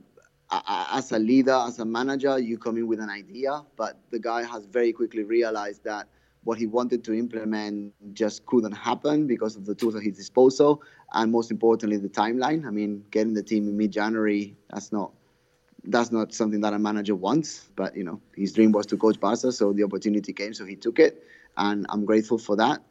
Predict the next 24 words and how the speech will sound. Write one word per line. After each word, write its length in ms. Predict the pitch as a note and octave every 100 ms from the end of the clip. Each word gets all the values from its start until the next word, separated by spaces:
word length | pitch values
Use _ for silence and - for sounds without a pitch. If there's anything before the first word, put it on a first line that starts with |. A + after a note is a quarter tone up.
| _ _ _ _ _
Three 220 | D3 D3
matches 340 | C3+ B2 A#2
it 120 | A#2
took 160 | - A#2
him 120 | A2+
to 100 | A2
change 540 | G#2+ - A#2 A#2 A2 -
the 80 |
scheme 540 | G#2+ - A#2 A2+ A2 G#2+
to 180 | - A2
what 280 | G#2 A2 G2+
the 80 | G2
players 420 | A2+ A2+ G#2+ G#2+
sort 140 | A2+
of 140 | G#2 F#2
wanted, 580 | G2+ A#2+ C3 - F3 F3+ _
but 200 | A2 G#2 -
he 100 | G#2+
had 160 | A2+ A2
already 540 | A2 A2 A2+ A2+ A2+ - _ _ -
been 200 | A#2 A2+
working 380 | A2+ A2 A2
on 160 | G#2+ G#2
changing 800 | - B2 A#2 A#2 A2 A2 A2